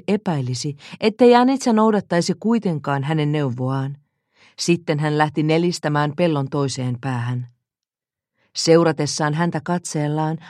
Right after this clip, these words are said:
Anitsa ajatteli, että tuomittujen pimeys nielaisi hänet. Anitsa sulki hitaasti veräjän,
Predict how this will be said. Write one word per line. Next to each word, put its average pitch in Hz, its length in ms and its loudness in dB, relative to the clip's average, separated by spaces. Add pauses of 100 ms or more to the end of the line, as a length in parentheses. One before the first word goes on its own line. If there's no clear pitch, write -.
(120)
Anitsa 262 360 2 (100)
ajatteli, 151 680 0 (380)
että 180 280 0
tuomittujen 214 880 4
pimeys 170 540 0
nielaisi 143 540 -2
hänet. 131 480 -6 (680)
Anitsa 180 440 4
sulki 175 440 -4
hitaasti 170 580 -4
veräjän, 143 500 -2